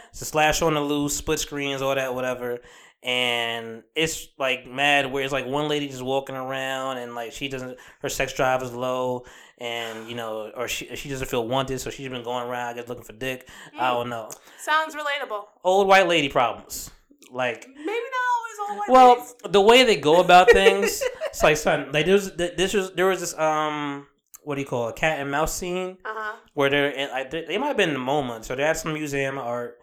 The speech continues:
Speaker 2: Okay.
Speaker 1: And, you know, I guess she sees this guy, whatever, he sits next to her. She's kinda, like, interested in him, whatever. She's,
Speaker 2: Right.
Speaker 1: like,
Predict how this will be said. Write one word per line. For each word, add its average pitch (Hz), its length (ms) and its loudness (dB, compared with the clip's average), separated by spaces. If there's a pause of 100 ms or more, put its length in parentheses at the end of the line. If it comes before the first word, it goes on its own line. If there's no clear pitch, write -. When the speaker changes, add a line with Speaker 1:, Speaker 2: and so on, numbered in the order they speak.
(100)
Speaker 2:
Okay. 214 220 -10 (140)
Speaker 1:
And, 120 640 -2 (360)
you 139 120 -6
know, 120 220 0
I 123 200 0
guess 139 160 0
she - 140 -6
sees 156 340 -4
this 143 100 -6
guy, 127 340 4
whatever, 127 200 0
he 131 60 -6
sits 139 180 -6
next 135 200 -6
to 135 80 -2
her. 127 120 -2
She's 143 160 -10
kinda, 139 300 -4
like, 120 260 -10 (480)
interested 143 400 -4
in 147 100 0
him, 147 140 0
whatever. 143 420 0
She's, - 140 -10
Speaker 2:
Right. 285 220 0
Speaker 1:
like, 165 440 2